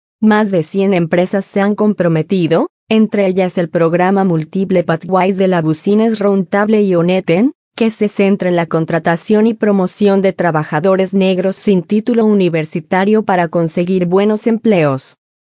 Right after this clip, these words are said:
Los investigadores analizaron millones de anuncios de empleo en línea, buscando los requisitos y las tendencias de los títulos universitarios de cuatro años. En dos mil diecisiete,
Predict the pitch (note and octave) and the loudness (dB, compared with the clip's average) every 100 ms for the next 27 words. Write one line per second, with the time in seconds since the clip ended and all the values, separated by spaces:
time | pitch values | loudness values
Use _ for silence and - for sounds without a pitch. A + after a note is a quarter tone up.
0 | _ G#3+ A3 A3 F#3 E3+ D#3+ - E3 D#3 | _ 0 2 2 -2 0 -2 0 -2 2
1 | F#3 F#3+ G3 F#3+ F#3 F3+ F3+ G#3+ G3+ G3+ | 2 2 0 0 0 0 0 0 0 2
2 | F#3 E3+ F3+ G3 G3 G#3 F#3+ G3+ G#3+ G#3 | 0 0 0 2 0 0 0 2 0 0
3 | A3 F#3+ E3 D#3+ G3+ G#3 G#3 G3 E3+ E3 | 0 0 -2 0 2 2 2 2 0 0
4 | C#3+ D3+ C#4+ _ - F#3+ G3 - G#3 G#3+ | 0 0 -4 _ -6 -2 -2 -2 -2 0
5 | A3 G#3 F3+ F3+ F3 G3 - A3 G#3+ A3+ | 2 0 -2 -6 -2 -4 -2 -2 0 -2
6 | A3 A3+ G#3+ - G3 F#3 F3+ F3 G3 F3 | -2 0 -2 -2 -2 2 2 2 0 0
7 | F3 D#3+ D#3+ - G3 G#3 G3+ F#3+ A3+ A3 | 0 0 -2 -4 -4 0 0 0 2 2
8 | A3 F#3 E3 E3+ F#3+ F#3 G3 F3+ F3 - | 2 0 -2 -4 0 2 2 2 -2 -2
9 | F#3 F#3+ G#3+ G3+ D#3 C#3+ C#3 - - _ | -2 0 0 2 0 -2 -4 -6 -12 _
10 | _ _ _ G#3+ G#3 F#3+ G#3 A#3 G#3+ G#3 | _ _ _ 2 2 4 2 4 4 4
11 | G3 F#3+ F3 F#3+ E3 F3+ D#3+ C3 E3+ B3+ | 4 2 2 0 -2 0 0 0 0 -2